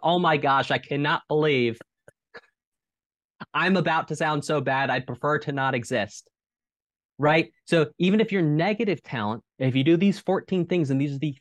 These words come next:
fourteen unshakable laws of learning music. If you follow these fourteen laws,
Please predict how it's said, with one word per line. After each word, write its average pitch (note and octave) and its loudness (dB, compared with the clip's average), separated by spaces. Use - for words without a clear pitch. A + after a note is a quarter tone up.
fourteen F#3 0
unshakable F#3 0
laws A#2 -2
of B2 0
learning D#3 2
music. D3 -2
If B2 -12
you B2 -8
follow G3+ 0
these G3+ -2
fourteen A#2+ -4
laws, E3+ -2